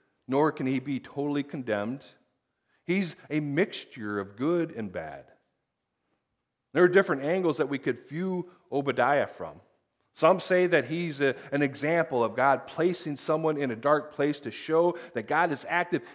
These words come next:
even in places that we don't think he is.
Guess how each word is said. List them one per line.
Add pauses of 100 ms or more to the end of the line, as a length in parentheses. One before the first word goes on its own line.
(160)
even (400)
in
places
that
we
don't
think
he
is.